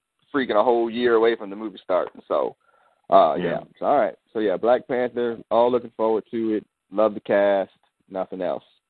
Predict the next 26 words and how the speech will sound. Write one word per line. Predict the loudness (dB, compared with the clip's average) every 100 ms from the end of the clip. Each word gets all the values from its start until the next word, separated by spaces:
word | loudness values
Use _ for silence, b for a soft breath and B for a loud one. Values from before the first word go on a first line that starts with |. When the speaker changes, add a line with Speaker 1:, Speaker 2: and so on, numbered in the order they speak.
| _ -4
Speaker 1:
All | -4
right. | -4 -10 _ _ _ -20 -20 4
Uh, | 6 6 4 0
<laughs> |
Sandman, | -6 -8 -8 -10 -10
n-, | -12 -18 -20 _ _
numbers | -10 -8 -6 -6 -6 -4
one | -4 -4
through | -6 -6
seven, | -2 -2 0
not | -2 -2
one | -4 -4 -4
or | -6 -6
two. | -6 -6 -8 _ _ _ _ _ _ _ _ 2
Speaker 2:
Uh, | 6 6 4
lucky | 2 -2 -4
number | -4 -4 0
seven. | 0 0 -8 _ _ _ _ _ _ _ -12
Speaker 1:
Lucky | -12 -10 -6
number | -4 -4 0
seven. | 2 2 0 -2
Oh, | 0 0 -2 -2
right | -4 -4
up | -6
your | -4 -2
alley. | 0 -2